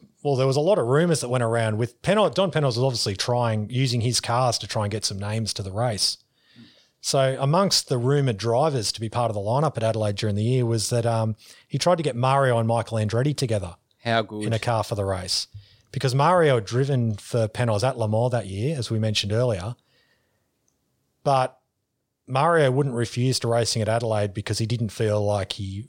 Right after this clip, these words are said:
Speaker 1: was up to, up to par with his performance at Le Mans. But,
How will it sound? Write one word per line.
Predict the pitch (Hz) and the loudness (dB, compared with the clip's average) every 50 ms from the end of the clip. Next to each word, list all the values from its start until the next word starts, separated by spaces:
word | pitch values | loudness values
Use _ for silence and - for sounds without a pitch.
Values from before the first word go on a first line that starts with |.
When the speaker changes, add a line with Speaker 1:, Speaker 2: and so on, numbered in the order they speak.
| _ - | _ -6
Speaker 1:
was | 113 104 | -2 -2
up | 113 113 - - | -2 -2 -4 -6
to, | - 110 104 101 98 95 92 - _ _ _ _ _ | -6 -4 -4 -4 -4 -6 -10 -14 _ _ _ _ _
up | - 120 - _ | -6 -6 -6 _
to | - 104 | -10 -10
par | - - - 113 107 104 98 95 - _ _ _ _ _ _ | -8 -6 -4 -2 -2 -2 -4 -6 -8 _ _ _ _ _ _
with | 120 110 | -2 -2
his | 104 - | -2 -2
performance | - 113 - - 110 104 101 101 98 - - | -4 -6 -4 -2 -2 -2 -2 -2 -4 -4 -6
at | 110 | -8
Le | 107 98 95 | -6 -6 -6
Mans. | 95 101 104 104 98 95 - _ _ _ _ _ _ _ _ _ _ _ _ _ _ _ _ _ _ _ | -4 -2 -2 -2 -4 -6 -10 _ _ _ _ _ _ _ _ _ _ _ _ _ _ _ _ _ _ _
But, | - 117 107 104 98 - - | -2 -2 0 0 -2 -4 -8